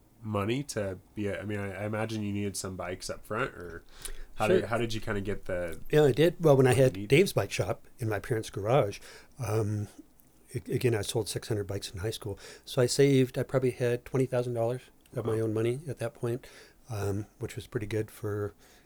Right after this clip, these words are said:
Speaker 2: nineteen seventy
Speaker 1: Yeah.
Speaker 2: six or
Speaker 1: Not
Speaker 2: whatever
Speaker 1: to,
Speaker 2: it was.
Speaker 1: not, not
Speaker 2: Something
Speaker 1: speak
Speaker 2: like
Speaker 1: to
Speaker 2: that.
Speaker 1: your age, but twenty thousand then was,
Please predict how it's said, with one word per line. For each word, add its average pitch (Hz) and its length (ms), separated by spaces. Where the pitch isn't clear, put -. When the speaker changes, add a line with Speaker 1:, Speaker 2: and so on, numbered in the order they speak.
Speaker 2:
nineteen 98 500
seventy 98 640
Speaker 1:
Yeah. - 120
Speaker 2:
six - 320
or 104 40
Speaker 1:
Not 98 60
Speaker 2:
whatever 113 220
Speaker 1:
to, 196 60
Speaker 2:
it 196 60
was. - 160
Speaker 1:
not, 139 140
not 135 120
Speaker 2:
Something 175 180
Speaker 1:
speak - 100
Speaker 2:
like 113 80
Speaker 1:
to 120 40
Speaker 2:
that. - 0
Speaker 1:
your 110 120
age, 107 280
but 98 140
twenty 101 260
thousand 95 360
then 92 220
was, 90 340